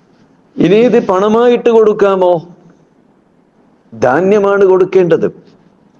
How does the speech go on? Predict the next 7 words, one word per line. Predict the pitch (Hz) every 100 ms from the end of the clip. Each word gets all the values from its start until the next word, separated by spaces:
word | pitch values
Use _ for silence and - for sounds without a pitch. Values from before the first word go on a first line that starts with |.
| _ _ _ _ _ _ _ -
ഷാഫി | - 123 156 151 156 160 165 160 - _ 135
മദ്ഹബിലും | 147 156 156 156 156 165 - -
മാലിക്കി | 117 131 156 151 160 165
മദ്ഹബിലും | 160 156 160 165 160 165 - - -
ഹംബലി | 135 156 160 165
മദ്ഹബിലും | 165 165 160 165 165 175 180 - - _ _ _ _ _ _ _ _ _ _ _ _ -
അതുപോലെ | 135 160 151 151 151 151 143 135